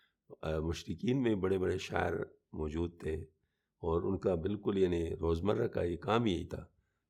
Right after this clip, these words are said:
کہ وہ شعر و شاعری کیا کرتے تھے اور ہر قسم کے کلام کو بنا سکتے تھے، لیکن چونکہ اللہ کا کلام تھا، اس قسم کی مثال وہ تو کوئی بنا ہی نہیں سکتے تھے، لہذا وہ ناکام ہو گئے۔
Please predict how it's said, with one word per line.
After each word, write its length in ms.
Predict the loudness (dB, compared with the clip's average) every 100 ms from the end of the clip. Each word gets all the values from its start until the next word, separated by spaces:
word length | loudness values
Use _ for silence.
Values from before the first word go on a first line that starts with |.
| -2
کہ 80 |
وہ 220 | 0 2 0
شعر 240 | 0 -2
و 60 | -2
شاعری 360 | -2 0 -2
کیا 180 | -2 -4
کرتے 340 | -6 -10 -10
تھے 140 | -6 -2
اور 180 | 0 -2
ہر 80 | -2
قسم 240 | -4 -4
کے 100 | -4
کلام 320 | -4 -2 0 -2
کو 120 | -4
بنا 260 | -2 -2
سکتے 320 | -2 -4 -6 -10
تھے، 140 | -10 -12 _ -20 -20 _ _ -4
لیکن 260 | 6 6
چونکہ 260 | 6 2 4
اللہ 160 | 4
کا 180 | 4 2
کلام 340 | 2 4 4 2
تھا، 180 | -2 -2
اس 140 | -8 -8
قسم 260 | -8 -6
کی 100 | -6
مثال 360 | -8 -4 -4 -4 -8
وہ 160 | -12 -10
تو 240 | -8 -10
کوئی 240 | -10 -8 -6
بنا 260 | -2 2
ہی 80 | 4
نہیں 100 | 2
سکتے 300 | -2 -8 -8
تھے، 160 | -6 -6 -8 _ _ _ -6
لہذا 220 | -4 -2
وہ 120 | -4
ناکام 340 | -4 -6 -8 -6
ہو 160 | -8
گئے۔ 120 | -10